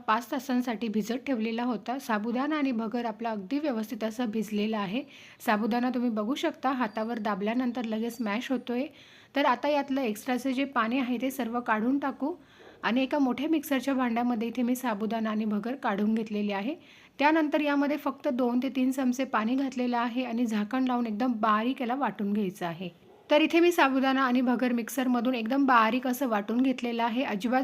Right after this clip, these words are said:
जाडसर किंवा रवाळ याला ठेवायचं नाही आहे. जेवढं शक्य होईल तेवढं आपल्याला बारीक हे वाटून घ्यायचं आहे. एका मिक्सिंग बाउलमध्ये काढून घेतलेलं आहे. तुम्ही याची कन्सिस्टन्सी बघू शकता.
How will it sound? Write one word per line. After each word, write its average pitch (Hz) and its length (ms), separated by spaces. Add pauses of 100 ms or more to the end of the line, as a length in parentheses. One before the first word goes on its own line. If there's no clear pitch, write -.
जाडसर 208 520
किंवा 226 220
रवाळ 220 280
याला 262 240
ठेवायचं 220 520
नाही 214 220
आहे. 226 80
जेवढं 214 380
शक्य 294 360
होईल 269 260
तेवढं 226 200
आपल्याला 220 340
बारीक 202 340
हे 226 120
वाटून 214 380
घ्यायचं 196 300
आहे. 170 220 (460)
एका 226 240
मिक्सिंग 294 400
बाउलमध्ये 277 420
काढून 240 360
घेतलेलं 240 400
आहे. 226 220
तुम्ही 247 260
याची 240 200
कन्सिस्टन्सी 269 720
बघू 220 280
शकता. 247 380